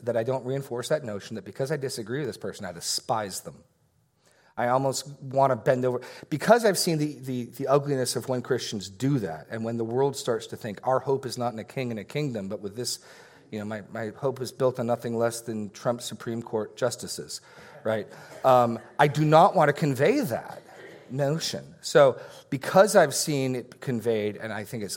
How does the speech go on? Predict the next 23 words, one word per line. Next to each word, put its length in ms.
ugly, 440
I 60
try 180
to 60
remind 360
myself 400
when 80
I'm 60
talking 340
to 80
bend 260
over 140
backwards 400
the 120
other 200
way, 140
showing 420
respect 560
for 480
people 240
I 80
disagree 460
with. 340